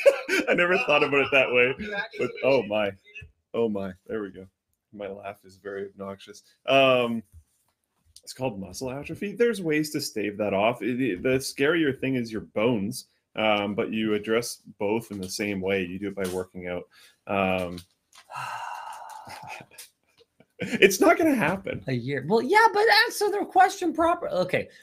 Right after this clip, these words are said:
Speaker 2: where would you go? You just would wanna orbit or what?
Speaker 1: I think
Speaker 2: Whatever gets you the most patches.
Speaker 1: Yeah, probably.
Speaker 2: Oh
Speaker 1: Uh, I
Speaker 2: God.
Speaker 1: think,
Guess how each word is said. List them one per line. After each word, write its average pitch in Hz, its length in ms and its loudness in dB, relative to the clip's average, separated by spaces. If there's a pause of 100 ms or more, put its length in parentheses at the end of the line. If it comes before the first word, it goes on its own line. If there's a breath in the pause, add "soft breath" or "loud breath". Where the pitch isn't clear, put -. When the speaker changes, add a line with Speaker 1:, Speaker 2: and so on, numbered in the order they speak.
(140 soft breath)
Speaker 2:
where 165 200 2
would 165 160 0
you 156 80 0
go? 151 300 2
You 120 120 -4
just 127 200 -6
would 120 80 -6
wanna 120 200 0
orbit 135 400 -2
or 127 100 -2
what? 104 200 -2 (2000)
Speaker 1:
I 151 100 -4
think 196 220 -2
Speaker 2:
Whatever 139 260 4
gets 135 280 0
you 139 120 0
the 123 140 -4
most 123 520 -2
patches. 139 680 -2 (120)
Speaker 1:
Yeah, 101 300 -10
probably. 104 580 -10 (200)
Speaker 2:
Oh 135 60 0
Speaker 1:
Uh, 131 400 4
I 139 140 4
Speaker 2:
God. 139 100 -6
Speaker 1:
think, 180 240 0